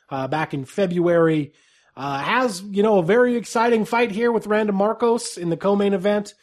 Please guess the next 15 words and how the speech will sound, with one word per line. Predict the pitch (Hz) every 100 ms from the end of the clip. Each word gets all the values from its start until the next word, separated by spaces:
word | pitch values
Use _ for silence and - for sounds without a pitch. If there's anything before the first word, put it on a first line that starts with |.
| _ _ -
ends | 180
up | 175 160
winning | 190 190 180
by | 165
split | - 190 185
decision, | 165 - 180 170 180 170 - _ _ -
uh, | 147 151 135 131 123 110 _
in | - - - 190
a | 165
fight | - 180 170
where | 165
Alexa | 156 165 165 165
Grasso's, | 160 165 156 160
I | 156
think | 143 147 143